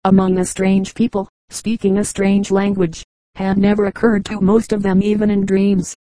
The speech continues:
Then all of a sudden came the draft summons. The call soon penetrated to the farthest nooks of our great land, surprised, bewildered but happy. The Black Legions began to form.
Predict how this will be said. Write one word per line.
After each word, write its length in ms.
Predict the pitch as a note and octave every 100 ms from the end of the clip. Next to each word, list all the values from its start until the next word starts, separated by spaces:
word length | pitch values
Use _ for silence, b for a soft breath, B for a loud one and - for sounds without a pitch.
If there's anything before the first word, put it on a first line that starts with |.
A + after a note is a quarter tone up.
| _
Then 260 | G3 A3 G#3
all 220 | A3+ A3+
of 80 | G3+
a 80 | F#3+
sudden 300 | - G#3+ G3+
came 220 | A3 G#3
the 80 | G#3
draft 380 | G3+ F#3+ F#3 -
summons. 480 | G3 G3+ F#3 - - _ _ -
The 120 | F#3+
call 260 | G3 G3
soon 360 | G3 F#3+ F#3 F3+
penetrated 680 | A3+ B3+ B3+ A#3 G#3 F#3 F3
to 100 | G3+
the 80 | G3
farthest 540 | G3 G3 G3+ G3 -
nooks 260 | F#3+ A3 A3
of 140 | G3+
our 180 | F#3 F3+
great 320 | F#3 F#3+ F#3
land, 340 | F#3 A3+ G#3+ - _
surprised, 720 | - G3+ - F#3+ G3 G3+ F#3 - _ _ -
bewildered 520 | F#3 G3+ B3 A3 G3
but 140 | G#3
happy. 380 | G3 G#3 F3+ D#3+ _ _ _
The 100 | G3
Black 340 | F#3+ G3+ G3+ -
Legions 460 | G3+ A#3+ G#3+ F#3
began 380 | - A3 A3 G#3
to 120 | G3
form. 380 | G3 G3+ G3+ F3+